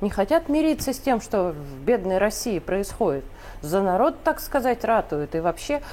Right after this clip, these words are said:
поэтому Запад что может с этим сделать? Ну, это внутренняя проблема России, как бы, э, мы ручки умываем, ну, воюют они там друг друга. Конечно, к-, кому может понравиться Путин? А вот.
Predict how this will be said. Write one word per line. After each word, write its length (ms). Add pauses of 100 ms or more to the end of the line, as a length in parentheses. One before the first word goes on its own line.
(120)
поэтому 480
Запад 340
что 180
может 280
с 40
этим 200
сделать? 360
Ну, 120
это 140
внутренняя 540
проблема 500
России, 640
как 220
бы, 200 (380)
э, 400
мы 320
ручки 320
умываем, 560
ну, 100
воюют 480
они 160
там 220
друг 180
друга. 160
Конечно, 380
к-, 260
кому 240
может 240
понравиться 460
Путин? 340 (480)
А 240
вот. 240